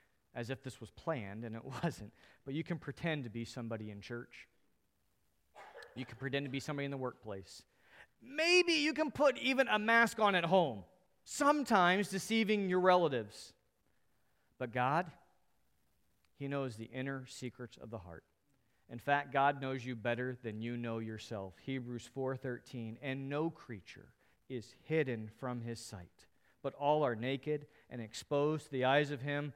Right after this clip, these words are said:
to whom we must give an account." If you're here as an unbeliever,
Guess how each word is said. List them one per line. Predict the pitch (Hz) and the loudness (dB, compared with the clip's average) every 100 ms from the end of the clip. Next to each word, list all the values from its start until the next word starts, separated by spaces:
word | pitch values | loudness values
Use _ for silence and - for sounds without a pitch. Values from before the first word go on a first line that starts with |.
| - - - | -14 -20 -6
to | 147 | -6
whom | 117 170 175 185 185 175 - - | -4 -2 -2 0 -2 -4 -10 -14
we | 123 120 | -8 -6
must | 123 147 147 - - _ 117 104 | -2 0 0 -4 -14 _ -18 -4
give | 143 147 139 120 _ _ - | 0 0 -2 -6 _ _ -10
an | 123 | -8
account." | 117 - 95 - - - _ _ _ _ _ _ _ _ _ _ _ _ _ _ _ _ _ 127 | -8 -8 -10 -12 -20 -20 _ _ _ _ _ _ _ _ _ _ _ _ _ _ _ _ _ -16
If | - | -8
you're | 208 | -6
here | 185 170 165 143 | -6 -4 -4 -4
as | 131 | -6
an | 120 | -6
unbeliever, | 127 127 127 113 113 95 | -8 -8 -8 -6 -8 -10